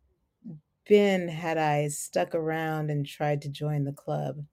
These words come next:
But I was not about joining any clubs. That's the whole thing. I mean, I was,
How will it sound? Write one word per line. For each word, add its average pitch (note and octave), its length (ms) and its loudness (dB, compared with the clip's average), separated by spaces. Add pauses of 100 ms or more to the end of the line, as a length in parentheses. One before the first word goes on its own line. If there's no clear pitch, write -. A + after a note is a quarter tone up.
(520)
But F#3+ 120 4
I G3+ 100 8
was G#3+ 160 6
not G3 420 2
about F3+ 260 2
joining E3 340 -6
any D#3+ 180 -6
clubs. A#3+ 340 -4
That's D#3+ 160 -2
the F#3 100 2
whole G3+ 140 2
thing. B3 300 2
I E3 40 -4
mean, E3 160 -4
I D#3+ 60 -4
was, E3 280 -6